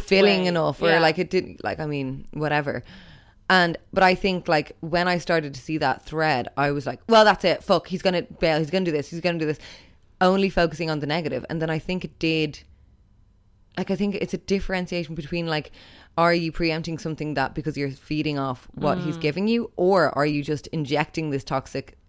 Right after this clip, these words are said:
Speaker 1: energy into it that it's inevitably going to be bad because you're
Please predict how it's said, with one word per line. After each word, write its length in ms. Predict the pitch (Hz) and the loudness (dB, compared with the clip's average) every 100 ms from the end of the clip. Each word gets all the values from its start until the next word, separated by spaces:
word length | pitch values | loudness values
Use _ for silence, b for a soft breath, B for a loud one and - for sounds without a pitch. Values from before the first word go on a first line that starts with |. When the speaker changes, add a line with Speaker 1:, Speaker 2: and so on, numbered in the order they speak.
| _ _ b b b b b b | _ _ b b b b b b
Speaker 1:
energy 460 | 156 185 214 156 131 | 0 4 2 2 -4
into 240 | 131 147 | -4 -2
it 180 | 131 - | -4 0
that 300 | 151 131 - _ - _ _ | 0 0 -2 _ -20 _ _
it's 160 | 175 - | -8 -4
inevitably 640 | 175 151 139 139 147 139 | -2 -2 -4 -4 -4 -4
going 280 | - 143 131 | -2 -2 -2
to 60 | 123 | -6
be 80 | 135 | -4
bad 280 | 139 123 113 | 0 -2 -4
because 380 | - 143 120 - _ _ - | -6 -6 -8 -16 _ _ -16
you're 420 | 139 139 131 | -6 -4 -4